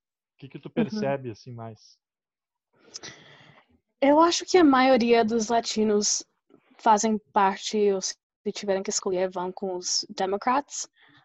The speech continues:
Speaker 2: Mas também eu fiquei surpresa que tem, tem um grupo de latinos pro-Trump, que gostam muito dele, tem latinos que não querem que,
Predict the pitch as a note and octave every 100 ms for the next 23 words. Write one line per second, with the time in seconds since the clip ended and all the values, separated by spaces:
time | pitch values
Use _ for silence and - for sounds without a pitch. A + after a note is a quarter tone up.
0 | _ _ _ _ - A3+ A#3 A#3 - -
1 | - - A#3+ A#3 B3 - B3 B3 - A#3
2 | A3+ A#3 B3+ - G#3+ A3+ C4+ C#4 - -
3 | A#3+ C#4+ A3 A#3 A#3 B3+ G#3+ F#3+ G#3+ G#3
4 | G#3 - G#3 G#3 G#3 - - _ _ _
5 | _ - A3+ G#3 G3+ A3 F#3+ G3+ - _
6 | _ _ _ _ _ A3+ G#3 G#3 - A3
7 | G#3 A3+ A3+ G#3 G3+ G3+ G#3 G#3 G3+ G3
8 | _ _ _ _ _ _ - - A3 A3
9 | A#3 A3+ A3+ A3+ - A3 G#3 A3+ A3+ G#3+
10 | A3 G#3+ -